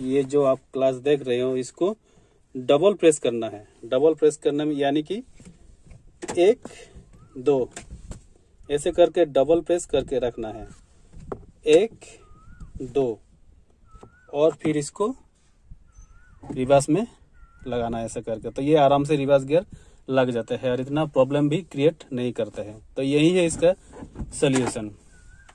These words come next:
अगर आपके पास भी सेंट्रो कार है और आपको भी ये प्रॉब्लम महसूस होता है तो आप ऐसा ही कीजिएगा, क्लच को डबल प्रेस करके अपना जो रिवर्स गियर है उसको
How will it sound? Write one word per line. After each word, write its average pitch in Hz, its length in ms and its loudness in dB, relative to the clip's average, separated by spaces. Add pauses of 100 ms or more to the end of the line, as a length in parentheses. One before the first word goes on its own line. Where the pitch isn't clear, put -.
(500)
अगर 156 260 4
आपके 156 260 4
पास 156 240 6
भी 175 120 -2
सेंट्रो 156 340 2
कार 143 220 4
है 156 260 4 (500)
और 139 180 8
आपको 143 320 6
भी 190 200 0
ये 165 420 6 (100)
प्रॉब्लम 170 480 4
महसूस 151 380 2
होता 160 240 6
है 160 200 6
तो 143 140 0
आप 151 180 4 (160)
ऐसा 156 260 4
ही 202 100 6
कीजिएगा, 143 520 0 (960)
क्लच 156 280 6
को 202 160 2
डबल 175 280 6
प्रेस 190 240 -2
करके 175 380 4
अपना 165 260 6
जो 151 140 4
रिवर्स 160 420 2
गियर 147 280 6
है 180 120 2
उसको 156 500 -6